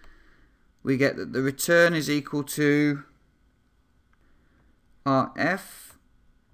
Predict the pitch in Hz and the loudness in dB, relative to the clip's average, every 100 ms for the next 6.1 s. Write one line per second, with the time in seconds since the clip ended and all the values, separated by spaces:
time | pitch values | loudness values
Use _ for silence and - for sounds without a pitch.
0 | _ _ - - 185 170 190 - - - | _ _ -16 0 4 6 4 -4 -6 -10
1 | - _ _ _ _ _ _ _ _ _ | -16 _ _ _ _ _ _ _ _ _
2 | _ _ _ _ _ _ _ _ _ _ | _ _ _ _ _ _ _ _ _ _
3 | _ _ _ _ _ _ - - - _ | _ _ _ _ _ _ -20 -20 -20 _
4 | - - _ _ _ _ _ _ _ _ | -20 -20 _ _ _ _ _ _ _ _
5 | _ _ 131 127 - 165 165 175 - - | _ _ -2 -2 -2 2 2 2 -4 -18
6 | - | -20